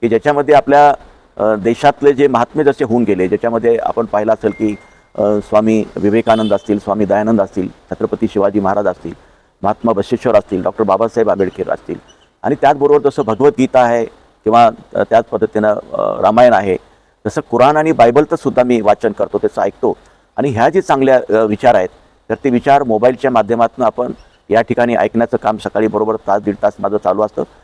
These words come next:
आणि त्यामुळे नवीन नवीन अशा प्रकारचे विचार, नवीन नवीन अशा प्रकारची प्रेरणा या पद्धतीनं होतं.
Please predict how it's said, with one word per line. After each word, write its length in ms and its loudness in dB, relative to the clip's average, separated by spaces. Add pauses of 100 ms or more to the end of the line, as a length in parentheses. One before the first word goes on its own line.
(220)
आणि 100 -4
त्यामुळे 220 0
नवीन 280 0
नवीन 220 0
अशा 180 -2
प्रकारचे 400 -4
विचार, 280 -4
नवीन 180 0
नवीन 220 0
अशा 160 -4
प्रकारची 380 -6
प्रेरणा 320 -2 (380)
या 100 4
पद्धतीनं 400 -2
होतं. 200 -6